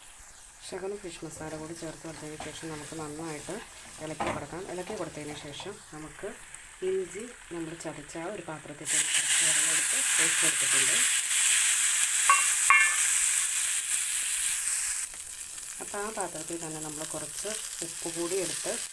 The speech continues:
കലക്കി ഒഴിച്ച് കൊടുക്കുന്നുണ്ട് കേട്ടോ. അപ്പോൾ ഉപ്പും നമ്മൾ ഇട്ട് കൊടുത്തു.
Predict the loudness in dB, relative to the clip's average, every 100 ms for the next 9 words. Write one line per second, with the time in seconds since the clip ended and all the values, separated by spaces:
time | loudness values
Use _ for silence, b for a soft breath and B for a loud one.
0 | -2 0 0 -2 -2 -4 -6 -6 -6 -6
1 | -6 -6 -8 -8 -10 -12 -12 -10 -10 -10
2 | -10 -10 -10 -10 -10 -8 -6 -6 -6 -6
3 | -4 -4 -4 -4 -4 -4 -4 -4 -2 -2
4 | -4 -8 -8 -8 -8 -8